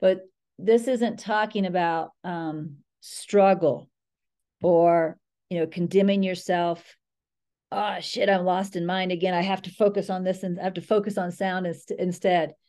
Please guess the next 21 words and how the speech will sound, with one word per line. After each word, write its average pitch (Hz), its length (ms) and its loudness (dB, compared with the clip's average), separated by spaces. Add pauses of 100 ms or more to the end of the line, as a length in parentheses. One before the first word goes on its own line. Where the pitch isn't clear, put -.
(280)
When 196 120 -4
this 262 220 0
says 226 260 -2
much 220 440 -2
more 202 260 -2
effort, 208 480 -4 (440)
what 208 120 2
it's 202 160 0
really 254 240 4
talking 233 400 -4
about 180 200 0
is 170 180 -6 (320)
when 190 180 -4
you 247 320 -4 (120)
genuinely 247 680 0
understand 196 840 -6 (640)
the 180 80 -8
power 190 420 0
of 214 100 -2
your 226 160 0
attention, 226 640 -6